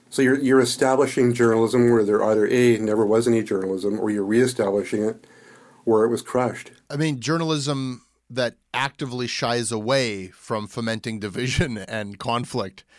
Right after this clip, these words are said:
Speaker 2: it seems almost antithetical to the job.
Speaker 1: It is. I mean, you're, you're there to cover the truth. You cover the truth in a community, regardless of where that community is, or regardless of what the public body is.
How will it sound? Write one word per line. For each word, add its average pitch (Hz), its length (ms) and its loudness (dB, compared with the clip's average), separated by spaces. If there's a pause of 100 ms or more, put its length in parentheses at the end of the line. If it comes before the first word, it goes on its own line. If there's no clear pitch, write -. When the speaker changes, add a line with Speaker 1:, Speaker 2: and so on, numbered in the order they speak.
(240)
Speaker 2:
it 127 160 -10
seems 131 240 -4
almost 107 320 -2
antithetical 104 800 -6
to - 100 -10
the 95 120 -8
job. 90 480 -6 (160)
Speaker 1:
It 160 160 6
is. 156 300 4
I - 60 2
mean, 131 240 6
you're, 127 200 2
you're 123 400 0
there 151 280 4
to 156 100 -8
cover 127 280 2
the 120 80 4
truth. 110 500 -2 (600)
You 123 140 -2
cover 147 240 2
the 139 100 4
truth 120 340 4
in 120 100 4
a 123 60 2
community, 104 640 -2 (540)
regardless 120 500 2
of 107 80 -4
where 113 140 2
that 110 160 0
community 107 500 -4
is, 98 300 -4
or - 80 -4
regardless 110 500 2
of 107 100 -2
what 101 140 -2
the - 60 -8
public 104 320 -4
body 110 300 0
is. - 280 -6